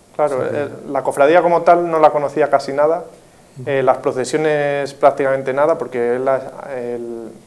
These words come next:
Speaker 1: pues su Semana Santa es más la de Valladolid, que procede de allí, pero bueno, se la haremos conocer, eh, durante esta Cuaresma y Semana Santa.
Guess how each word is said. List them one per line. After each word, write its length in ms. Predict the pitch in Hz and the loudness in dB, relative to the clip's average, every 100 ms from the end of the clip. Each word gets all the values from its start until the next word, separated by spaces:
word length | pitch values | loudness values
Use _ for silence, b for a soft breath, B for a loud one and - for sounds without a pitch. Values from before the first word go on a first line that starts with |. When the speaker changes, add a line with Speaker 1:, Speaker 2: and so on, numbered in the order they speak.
| - - | -16 -10
Speaker 1:
pues 160 | 113 | -10
su 200 | - 131 | -10 -12
Semana 340 | 117 123 135 123 | -8 -4 -4 -4
Santa 280 | 135 131 | -4 -2
es 100 | 127 | -2
más 200 | 127 127 | -2 -4
la 140 | 131 123 | 0 0
de 60 | |
Valladolid, 400 | 120 117 123 170 - - | 2 -2 -2 -6 -8 -10
que 220 | 120 117 | -10 -8
procede 360 | 123 117 123 | -10 -8 -8
de 80 | 123 | -4
allí, 280 | 123 135 156 B B B B B B - | -6 -6 -10 B B B B B B -10
pero 180 | 135 | -6
bueno, 260 | 139 127 113 - | -4 -6 -10 -12
se 180 | - 131 | -6 0
la 120 | 127 | 2
haremos 280 | 120 156 - | 0 -2 -2
conocer, 600 | 147 135 - 156 156 - - | -2 -2 2 0 0 -12 -16
eh, 240 | 139 127 123 | -10 -8 -8
durante 480 | 123 123 123 127 127 | -8 -8 -6 -6 -4
esta 240 | 127 143 | 0 2
Cuaresma 480 | 139 135 139 143 139 | 2 0 -2 -4 -6
y 40 | |
Semana 340 | 123 120 113 107 | -6 -8 -8 -10
Santa. 320 | 110 110 | -12 -16